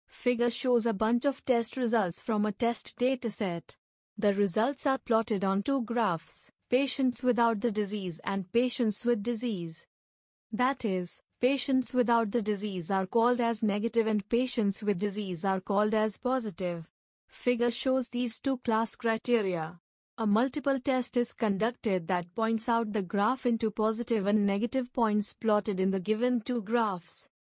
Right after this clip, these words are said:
The plotting is either in a correct place, positive prediction in the positive region or negative prediction in negative region,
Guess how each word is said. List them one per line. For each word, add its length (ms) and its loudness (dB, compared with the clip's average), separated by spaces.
The 140 -2
plotting 480 0
is 140 0
either 320 0
in 140 2
a 60 -4
correct 520 -2
place, 500 -4
positive 540 0
prediction 640 -4
in 140 -4
the 80 -2
positive 560 0
region 480 -2
or 120 0
negative 540 0
prediction 680 -4
in 180 -2
negative 480 0
region, 500 -2